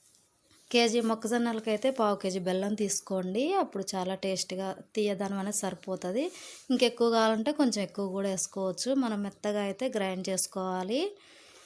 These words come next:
పిండి మొత్తం కూడా మెత్తగా గ్రైండ్ చేసుకొని ఒక బౌల్లోకి అయితే తీసుకోవాలి. మనం ఒక్కసారే కాదు కాండి, ఒక రెండు మూడు వాయిలు అవుతుంది కాబట్టి మొత్తం కలుపుకోండి. పిండి అంతా కూడా ఒక గిన్నెలో వేసుకొని అంతా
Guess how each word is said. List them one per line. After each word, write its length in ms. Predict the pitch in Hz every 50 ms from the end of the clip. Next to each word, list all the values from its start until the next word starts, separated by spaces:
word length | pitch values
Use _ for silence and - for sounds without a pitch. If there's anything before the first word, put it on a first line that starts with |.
| - - - -
పిండి 220 | - 247 233 233 254
మొత్తం 380 | 240 240 226 233 - 220 226 220 214
కూడా 260 | 214 214 214 247 294 330 381 370 - - - _ _ _ _ 220
మెత్తగా 420 | 214 202 214 - 208 196 208 214 214
గ్రైండ్ 380 | 208 214 202 196 196 202 208 208 208
చేసుకొని 480 | 202 202 - - - - 196 208 247
ఒక 160 | 277 269 240 208 202 190 185 185 185
బౌల్లోకి 460 | 175 190 190 190 190 190 190 190 -
అయితే 200 | 185 185 185 226 226
తీసుకోవాలి. 840 | - 202 202 - - - - 190 185 185 180 175 180 196 247 311 392 427 - - - - - - - - - _ _ -
మనం 160 | 220 226 226
ఒక్కసారే 560 | 226 220 - 240 220 247 240 240 247 240 240 240 240
కాదు 260 | 220 214 208 208 208 208
కాండి, 300 | 208 208 208 208 220 269
ఒక 120 | 294 285 233
రెండు 200 | 208 196 208 208
మూడు 180 | 202 196 202 196
వాయిలు 320 | 196 190 196 196 196 196
అవుతుంది 340 | 190 190 185 202 190 185 185
కాబట్టి 460 | 190 185 185 180 185 190 180 - 262 285
మొత్తం 380 | 285 262 214 - - - 208 220
కలుపుకోండి. 680 | 214 214 190 185 185 - 190 - - 190 185 180 185 208
పిండి 320 | 208 - 208 190 196 185
అంతా 260 | 190 190 185 - 190 185
కూడా 320 | 185 185 185 180 202 262 320 359 - _ - - - - - _ _ -
ఒక 140 | 202 - 208
గిన్నెలో 500 | 185 185 196 196 202 202 202 196 208 214
వేసుకొని 640 | 202 196 - - - - 208 196 196 214 254 302 359
అంతా 300 | 330 262 226 208 - 214